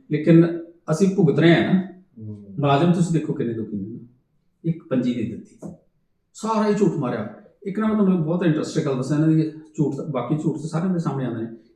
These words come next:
Speaker 1: ਇੱਕ ਨਾ ਜਿਹੜਾ ਇਹ ਕਹਿੰਦੇ ਸੀ, ਸਭ ਤੋਂ ਪਹਿਲਾਂ ਇਹਨਾਂ ਨੇ ਇੱਕ ਡਿਸੀਜਨ ਲਿਆ ਸੀਗਾ, ਪੱਕਾ ਜਿਹਦੀ ਨੋਟੀਫਿਕੇਸ਼ਨ ਹੋਈ ਗੈਜ਼ਟਡ, ਉਹ ਸੀਗੀ, ਇਹ ਕਹਿੰਦੇ ਸੀ, ਅਹ, ਅਸੀਂ ਇੱਕ ਐਮ ਐਲ ਏ ਇੱਕ ਪੈਨਸ਼ਨ ਕਰਤੀ। ਅਸਲ 'ਚ ਉਹ ਪਹਿਲਾਂ ਹੀ ਇੱਕ ਐਮ ਐਲ ਏ ਇੱਕ ਪੈਨਸ਼ਨ ਹੈ।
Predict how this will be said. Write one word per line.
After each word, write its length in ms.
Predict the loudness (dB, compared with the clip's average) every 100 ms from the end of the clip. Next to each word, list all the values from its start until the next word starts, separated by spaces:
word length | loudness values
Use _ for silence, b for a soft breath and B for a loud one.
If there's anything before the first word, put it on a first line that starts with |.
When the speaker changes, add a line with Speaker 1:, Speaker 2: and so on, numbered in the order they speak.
| -6
Speaker 1:
ਇੱਕ 220 | -4 -4
ਨਾ 120 | -4 -2
ਜਿਹੜਾ 240 | 0 0
ਇਹ 260 | 0 -2 2
ਕਹਿੰਦੇ 200 | 2 4
ਸੀ, 140 | 2
ਸਭ 140 | 0
ਤੋਂ 200 | 0 0
ਪਹਿਲਾਂ 200 | 2 2
ਇਹਨਾਂ 200 | 4 4
ਨੇ 120 | 6 6
ਇੱਕ 280 | 2 0 2 6 6 6 2
ਡਿਸੀਜਨ 380 | 0 -2 0 0
ਲਿਆ 200 | 0 -4
ਸੀਗਾ, 240 | -6 -6
ਪੱਕਾ 320 | -6 -6 -4
ਜਿਹਦੀ 240 | -4 -4 -4
ਨੋਟੀਫਿਕੇਸ਼ਨ 520 | -4 -6 -8 -6 -6
ਹੋਈ 220 | -6 -4
ਗੈਜ਼ਟਡ, 300 | -6 -4 -8 -8 b b b -8
ਉਹ 60 | -4
ਸੀਗੀ, 220 | 0 0
ਇਹ 160 | 2 2
ਕਹਿੰਦੇ 200 | 2 2
ਸੀ, 480 | 4 4 4 2 -4 0
ਅਹ, 300 | 2 0 -2
ਅਸੀਂ 220 | 4 4
ਇੱਕ 240 | 4 0 -2
ਐਮ 160 | 0
ਐਲ 180 | 0 0
ਏ 320 | 0 -4 -10 -8
ਇੱਕ 500 | -8 -2 2 2 2
ਪੈਨਸ਼ਨ 280 | -2 -4 -6
ਕਰਤੀ। 360 | -6 -10 -12 -6 -2
ਅਸਲ 360 | 0 2 0 -2
'ਚ 60 | -6 -4
ਉਹ 240 | -6 -4
ਪਹਿਲਾਂ 260 | 0 2 4
ਹੀ 60 | 4
ਇੱਕ 220 | 4 6
ਐਮ 140 | 4
ਐਲ 120 | 4
ਏ 300 | 0 -2 -10 -16 -20 _ _ -2
ਇੱਕ 240 | -2 -2 -2
ਪੈਨਸ਼ਨ 260 | -4 -2
ਹੈ। 260 | -6 -6